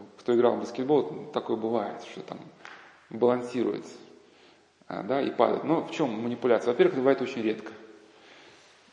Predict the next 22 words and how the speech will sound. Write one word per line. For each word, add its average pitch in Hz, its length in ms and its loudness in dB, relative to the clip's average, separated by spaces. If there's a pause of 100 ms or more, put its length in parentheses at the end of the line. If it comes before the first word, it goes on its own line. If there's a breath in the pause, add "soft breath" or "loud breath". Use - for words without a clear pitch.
(200)
Где-то, 151 960 4
на 123 160 -2
самом 160 300 0
деле, 139 180 6
это, - 260 -2 (220)
это 135 260 2
может 131 400 2
повлиять, 131 460 2
но 113 80 -2
когда 113 320 2
два 120 240 6
равных 113 320 2
игрока, 131 460 0
может 117 420 0
быть. - 180 -10 (560 loud breath)
Когда 117 220 4
они 120 220 0
идут 123 180 -2
вровень-вровень, 123 640 4
ну, 113 100 -2
где-то 117 320 2
там 92 380 -6